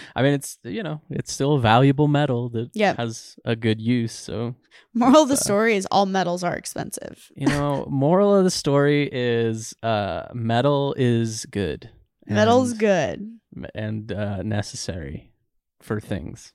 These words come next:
Speaker 2: It does all the things. Yeah, I hope this, like, explained what you needed, Tree. I know we kinda really got into the weeds a little bit, but, um,
Speaker 1: Yeah.
Speaker 2: there's a lot to talk about when it comes to metals and their conductivity and heat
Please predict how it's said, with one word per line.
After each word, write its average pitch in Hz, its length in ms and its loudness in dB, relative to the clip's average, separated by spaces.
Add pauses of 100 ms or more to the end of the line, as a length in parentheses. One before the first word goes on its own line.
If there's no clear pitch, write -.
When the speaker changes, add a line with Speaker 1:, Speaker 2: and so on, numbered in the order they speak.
(120)
Speaker 2:
It - 100 0
does 254 220 0
all 247 160 -2
the 220 100 -4
things. 190 540 -8
Yeah, 226 180 4
I 254 120 6
hope 285 280 4
this, - 240 4
like, 294 200 4
explained 214 840 0
what 208 200 -2
you 196 100 -2
needed, 202 400 0
Tree. 277 380 0
I 226 60 4
know 220 120 4
we 247 140 0
kinda 240 280 2
really 190 440 2
got 190 200 0
into 196 280 -2
the 185 120 4
weeds 180 360 0
a 208 40 2
little 233 220 4
bit, 285 260 4
but, 190 240 6 (400)
um, 208 120 4
Speaker 1:
Yeah. 117 320 2
Speaker 2:
there's 233 160 6
a 247 80 8
lot 240 320 6
to 302 80 -4
talk - 260 0
about 185 340 4
when 190 140 2
it - 80 -2
comes 190 280 -2
to 202 100 -2
metals 180 400 0
and 175 80 -6
their 190 100 -4
conductivity 185 880 -4
and 180 220 -4
heat 196 520 -8